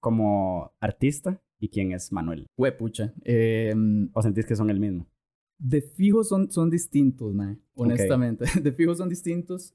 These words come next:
Speaker 2: y también es muy difícil como, como, como dar específicamente en el clavo de, de, es que quién soy, ¿verdad? ¿Cómo, cómo, cómo responde eso uno? Nunca, nunca,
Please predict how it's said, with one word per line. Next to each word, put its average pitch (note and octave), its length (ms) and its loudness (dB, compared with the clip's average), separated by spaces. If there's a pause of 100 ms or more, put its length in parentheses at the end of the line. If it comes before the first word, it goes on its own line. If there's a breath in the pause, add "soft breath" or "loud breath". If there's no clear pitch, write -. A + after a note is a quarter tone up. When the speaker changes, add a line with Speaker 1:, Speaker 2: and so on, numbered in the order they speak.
(120)
Speaker 2:
y A#2+ 640 2 (300)
también C3 300 2
es D3 80 6
muy E3+ 140 4
difícil F3+ 360 -4
como, D3 300 -2
como, A2 480 -2 (920)
como A#2+ 400 2
dar C3 280 -2
específicamente D#3 640 -2
en E3+ 60 0
el C#3+ 80 -2
clavo D#3 380 0
de, B2 240 -6
de, A2+ 240 -10
es - 140 -12
que C#3+ 120 -8
quién C#3 180 2
soy, C3 160 2
¿verdad? A#2 200 -2
¿Cómo, A#2+ 220 -2
cómo, B2 260 -6
cómo B2 160 -4
responde C3 360 -4
eso C3 160 -8
uno? B2 160 -6
Nunca, B2 380 -6
nunca, A#2+ 400 -8